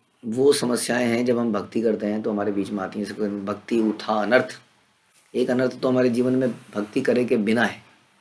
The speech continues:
इंद्रिय तृप्ति के अनर्थ, बड़ा भयंकर। लेकिन उससे छूटने के प्रयास करने के बाद भी हमारे जीवन में भक्ति करते हुए कुछ अनर्थ आते हैं, कुछ कुछ आते रहते हैं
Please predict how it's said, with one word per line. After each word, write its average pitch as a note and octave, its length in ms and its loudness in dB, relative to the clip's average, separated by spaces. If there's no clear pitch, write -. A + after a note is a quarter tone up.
इंद्रिय A#2 260 2
तृप्ति A2 360 0
के G#2+ 100 0
अनर्थ, G#2+ 360 0
बड़ा G#2+ 120 -2
भयंकर। G#2 460 -2
लेकिन B2+ 600 0
उससे - 200 -4
छूटने B2+ 420 -2
के C3 200 4
प्रयास A2+ 280 4
करने A#2 220 -2
के A#2+ 80 2
बाद G#2 200 2
भी A#2 100 -2
हमारे A2 340 2
जीवन A2 240 -2
में A#2+ 200 -2
भक्ति - 520 -6
करते G#2+ 280 0
हुए B2+ 180 4
कुछ A2+ 160 -4
अनर्थ G2+ 300 -4
आते - 180 -16
हैं, - 120 -20
कुछ G#2+ 100 -10
कुछ G#2+ 120 -4
आते G#2+ 200 -4
रहते - 240 -6
हैं - 120 -20